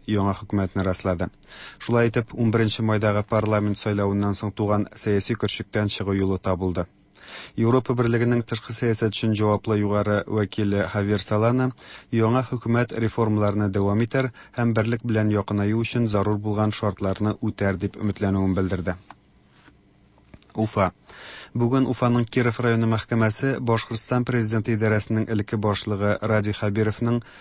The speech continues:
президент Мортаза Рәхимовка каршы шикаятен карый башлады. Рәхимов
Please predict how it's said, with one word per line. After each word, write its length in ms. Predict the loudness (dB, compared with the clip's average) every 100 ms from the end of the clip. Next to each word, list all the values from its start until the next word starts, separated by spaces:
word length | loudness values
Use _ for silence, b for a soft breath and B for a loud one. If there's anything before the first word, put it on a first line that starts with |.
| B
президент 480 | -2 0 2 0 2
Мортаза 440 | 0 2 0 2
Рәхимовка 540 | 2 0 0 -2 -2 0
каршы 540 | 2 0 0 0 0 0
шикаятен 640 | -4 -2 0 0 0 -4
карый 320 | 0 0 2
башлады. 500 | 0 -2 -2 -2 -2 -6 B B B -2
Рәхимов 480 | -2 2 0 0